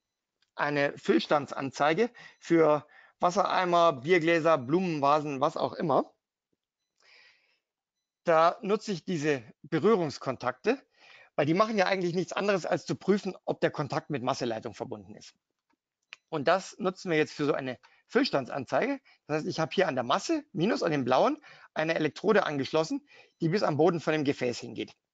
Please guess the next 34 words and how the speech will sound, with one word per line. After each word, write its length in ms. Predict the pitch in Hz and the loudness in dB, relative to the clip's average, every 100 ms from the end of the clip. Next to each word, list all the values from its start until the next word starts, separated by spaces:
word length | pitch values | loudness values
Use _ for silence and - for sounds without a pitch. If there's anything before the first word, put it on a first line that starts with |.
| _ _ _ _ _ _ - | _ _ _ _ _ _ -8
Und 180 | 170 156 | -6 -2
an 120 | 165 | -2
die 100 | 156 | -2
vier 240 | - 143 | -2 -2
anderen 240 | 220 254 175 | 2 0 0
Kontakte 540 | 147 127 139 - 294 - _ - - - - - | -4 -6 -8 -4 -4 -4 _ -20 -20 -20 -14 0
habe 200 | 156 175 | 0 0
ich 200 | 170 _ - | -4 _ -14
vier 440 | - 190 196 - - | -4 2 2 0 -4
weitere 380 | 143 196 - 143 | 0 0 0 -2
Elektroden 500 | 135 117 - 151 151 | -2 -4 -2 -2 -2
angeschlossen, 560 | 160 160 - 190 190 | -4 -4 -2 -4 -4
die 100 | 143 | -8
unterschiedlich 640 | - 170 175 - 160 170 - | -4 0 0 0 -2 -4 -6
tief 380 | 170 165 - _ _ | -4 -4 -6 _ _
reinreichen. 640 | - 143 147 110 107 - 92 _ _ _ _ _ _ _ _ - | 0 0 2 -2 -6 -10 -20 _ _ _ _ _ _ _ _ -6
Jetzt 240 | 147 180 | -4 0
bauen 180 | 214 196 | 4 4
wir 40 | |
ein 100 | 196 | 4
einfaches 280 | 196 190 175 | 0 -2 -4
Programm, 400 | - 143 143 277 - - - - | -6 -4 -2 -2 -6 -20 -20 -6
was 160 | 180 165 | -4 -2
einfach 320 | 180 165 151 | -4 -4 -4
abfragt, 680 | - - - 127 185 - - - _ - | -4 -4 -6 -2 -2 -4 -20 -20 _ 0
ob 240 | 180 180 - | 0 0 -2
eins, 440 | 160 185 - - _ _ _ | -2 -2 -6 -10 _ _ _
zwei, 400 | - 151 151 151 _ - | -2 2 2 0 _ -6
äh, 180 | 180 147 | -2 0
null, 240 | 151 202 | 2 2
eins, 400 | - 165 170 - | 2 -2 -4 -8
zwei 300 | - 156 147 | -2 2 2
oder 140 | 143 127 | 0 -4
drei 400 | 117 135 196 | 0 0 0